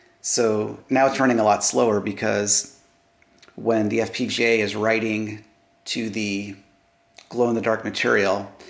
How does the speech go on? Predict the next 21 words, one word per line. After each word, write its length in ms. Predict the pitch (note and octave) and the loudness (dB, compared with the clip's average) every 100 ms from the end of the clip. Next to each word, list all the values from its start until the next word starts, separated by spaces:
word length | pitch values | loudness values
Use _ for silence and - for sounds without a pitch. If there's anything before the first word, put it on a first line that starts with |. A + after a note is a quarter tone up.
| - - | -20 -14
it'll 280 | - A2+ G#2 | -4 0 0
hold 480 | G2+ - A#2+ A2+ - | -2 4 4 4 0
the 320 | A#2 G#2 G#2 | -6 -4 -6
bus 380 | G#2+ - A#2+ - | -10 -2 0 0
enable 680 | A2 G#2+ A2 G2+ F#2+ F#2+ - | 0 0 0 0 -2 -4 -12
low 420 | A2 A2 A#2 G#2 G#2 | -6 0 2 0 0
so 260 | - A2+ | -2 0
that 160 | G#2 G#2 | 0 -2
the 80 | G#2 | -2
C 220 | - A2 | -4 -4
P 160 | - | -8
U 80 | A#2 | -4
stops 400 | G2+ G#2+ F2 - | -2 0 -2 -2
running 340 | A2+ A2+ G2+ G2+ | -2 -2 -2 -2
so 160 | - | -2
that 220 | G2 G2 G2 | 0 -2 -2
it 120 | G2 | -4
doesn't 480 | G#2 G2+ G2 F#2+ - _ _ _ _ - | -6 -4 -6 -10 -16 _ _ _ _ -8
have 200 | G#2 F#2+ | -6 -4
memory 340 | G2+ G#2+ G2 | -4 -2 -2
errors. 440 | F2+ F#2+ G2+ - | -4 -4 -4 -6